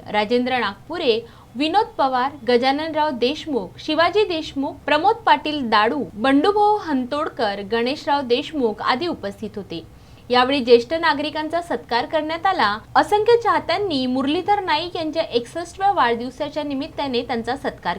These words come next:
केला. या कार्यक्रमाचे प्रास्ताविक आयोजक रुपेश नाईक, संचालन प्राध्यापक डॉक्टर रणजित गनोदे आणि आभार धनंजय देशमुख यांनी केले.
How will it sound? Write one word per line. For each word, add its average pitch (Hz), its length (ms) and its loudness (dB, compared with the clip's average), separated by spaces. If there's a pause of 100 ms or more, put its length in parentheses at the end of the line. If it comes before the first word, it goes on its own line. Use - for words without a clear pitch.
केला. 175 220 -6 (480)
या 233 100 4
कार्यक्रमाचे 247 720 2
प्रास्ताविक 254 760 -2
आयोजक 359 540 0
रुपेश 311 400 -6
नाईक, 285 400 -2 (420)
संचालन 370 640 2
प्राध्यापक 285 600 -2
डॉक्टर 240 380 -4
रणजित 220 340 -2 (120)
गनोदे 233 460 -2 (400)
आणि 269 200 4
आभार 294 440 4
धनंजय 285 480 -2
देशमुख 254 500 -2
यांनी 196 260 -4
केले. 160 300 -10